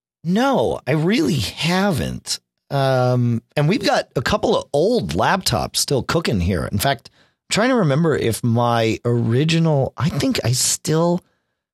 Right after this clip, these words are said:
I gotta, I gotta look, but I think even my Core Duo, do I still have that one? My original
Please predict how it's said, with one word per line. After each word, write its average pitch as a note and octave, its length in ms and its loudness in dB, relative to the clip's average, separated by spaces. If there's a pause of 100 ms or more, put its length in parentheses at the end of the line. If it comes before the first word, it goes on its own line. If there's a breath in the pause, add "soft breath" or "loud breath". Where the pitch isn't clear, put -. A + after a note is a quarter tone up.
(200)
I C#3 40 -6
gotta, F3 260 0
I C#3 60 0
gotta F3+ 120 2
look, F3+ 400 0
but - 80 -6
I C#3+ 100 0
think A3 240 -2
even E3+ 220 2
my C3 140 2
Core F3+ 400 -2
Duo, G3 540 0 (100)
do D3 100 -2
I F3+ 60 2
still - 220 0
have F3+ 220 0
that D3 160 0
one? E3+ 100 2
My D#3 140 2
original D3 760 0